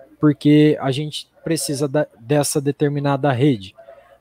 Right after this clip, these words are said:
Sim, a gente precisa dessa determinada rede, mas hoje, por exemplo, quando o cara quis pagar mil dólares, ele conseguiria pagar isso, é, quebrando em valores pe-, é, pequenos, dependendo da solução que ele tem, a-,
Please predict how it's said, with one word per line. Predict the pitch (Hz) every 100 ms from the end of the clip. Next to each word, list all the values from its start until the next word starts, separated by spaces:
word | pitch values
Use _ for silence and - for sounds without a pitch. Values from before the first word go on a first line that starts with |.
| _
Sim, | - - 220 127
a |
gente | 123 147 -
precisa | 175 - 185 156
dessa | 139 135 151
determinada | 135 131 135 135 127 127
rede, | 139 175 151
mas | 139 123
hoje, | 151 151
por | 147 147
exemplo, | 139 131 117 -
quando | 127 131
o | 123
cara | 131 127
quis | - 131 120 - _ _ _ _
pagar | - 131 127 123
mil | 147 180
dólares, | 139 156 185 143 117
ele | 139 135
conseguiria | 156 147 151 143 160 185
pagar | 160 139 135 147 180 -
isso, | 135 143 147 - 208 - _ _ _ _
é, | 139 143 139 139 _
quebrando | 185 151 151 180 190 196
em | 180
valores | 160 151 156 151 -
pe-, | 156 - 139
é, | 131 127
pequenos, | - 147 - 143 165 165 - -
dependendo | 135 143 156 143 170 170
da | 156
solução | - 147 143 - 143
que | - 139
ele | 131 139
tem, | 131 139 170
a-, | 127